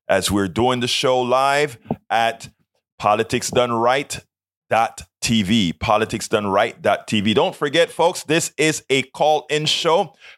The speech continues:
I would love to hear your comments. Today, we're, we're starting with a tough, tough subject and a governor that we should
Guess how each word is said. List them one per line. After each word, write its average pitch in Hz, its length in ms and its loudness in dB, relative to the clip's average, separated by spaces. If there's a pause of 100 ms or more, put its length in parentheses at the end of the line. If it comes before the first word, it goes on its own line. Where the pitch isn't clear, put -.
I 110 80 2
would 117 200 -2
love 135 320 2
to 127 120 -2
hear 135 320 0
your 113 240 0
comments. 151 600 -2
Today, 127 260 0
we're, 117 400 0 (260)
we're 110 160 2
starting 143 440 0
with 107 160 0
a 98 180 -2 (100)
tough, - 560 -2 (280)
tough 131 420 -2 (220)
subject 147 800 0 (600)
and 107 300 0 (100)
a 104 140 2
governor 139 840 0 (360)
that 110 240 0
we 117 320 2
should 110 320 0